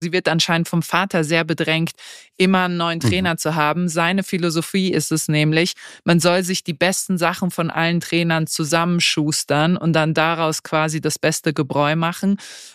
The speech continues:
Speaker 1: Oder auch diese ständigen Verletzungen. Es sind ja
Speaker 2: Mhm.
Speaker 1: auch oft Sachen, die, ich will jetzt nicht sagen, dass sie, dass sie faked, um Gottes Willen, gar nicht, gar nicht das, aber es ist oft gefühlt, wenn es stressig wird, also ich glaube, dass sie viel,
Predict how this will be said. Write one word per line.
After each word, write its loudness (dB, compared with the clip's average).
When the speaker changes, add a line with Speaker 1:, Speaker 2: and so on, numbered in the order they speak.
Speaker 1:
Oder 4
auch -2
diese -2
ständigen 0
Verletzungen. -2
Es -4
sind 2
ja 2
Speaker 2:
Mhm. 6
Speaker 1:
auch 4
oft -4
Sachen, 0
die, -2
ich -2
will 4
jetzt 2
nicht -2
sagen, 0
dass 0
sie, 0
dass 0
sie 0
faked, 2
um 2
Gottes 0
Willen, 2
gar 2
nicht, 0
gar 2
nicht 0
das, 0
aber 2
es -2
ist -8
oft -4
gefühlt, -2
wenn 2
es 2
stressig 0
wird, 2
also -2
ich -2
glaube, 2
dass -2
sie -2
viel, 0